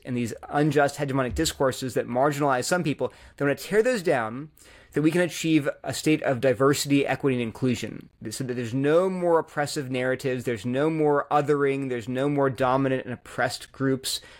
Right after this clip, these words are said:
uh, that all of us share power. So that's their, the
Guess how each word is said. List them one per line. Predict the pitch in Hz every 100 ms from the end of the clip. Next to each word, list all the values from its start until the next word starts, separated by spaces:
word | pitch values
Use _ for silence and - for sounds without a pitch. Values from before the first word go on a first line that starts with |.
| _
uh, | -
that | 110 120 -
all | 147 165
of | 151
us | 143
share | - - 151 147
power. | 143 131 127 117 101 - - - -
So | -
that's | 147 147
their, | 151 131
the | 120 123